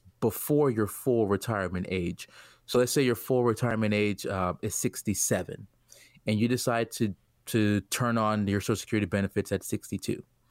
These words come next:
Well, between sixty-two and the year before you turn, uh, your full retirement age, before you turn sixty-seven, there's an income gla-, income limit that you can't cross over.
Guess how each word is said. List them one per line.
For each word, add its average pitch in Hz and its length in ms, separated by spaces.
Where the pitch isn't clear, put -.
Well, 123 120
between 143 300
sixty-two 131 720
and 117 120
the 110 100
year 127 260
before 123 340
you 113 80
turn, 110 380
uh, 90 380
your 107 160
full 123 180
retirement 123 300
age, 95 80
before 107 200
you 101 60
turn 107 160
sixty-seven, 101 720
there's 120 200
an 131 140
income 131 400
gla-, - 240
income 135 380
limit 92 340
that - 220
you 104 100
can't 101 460
cross 101 360
over. 87 380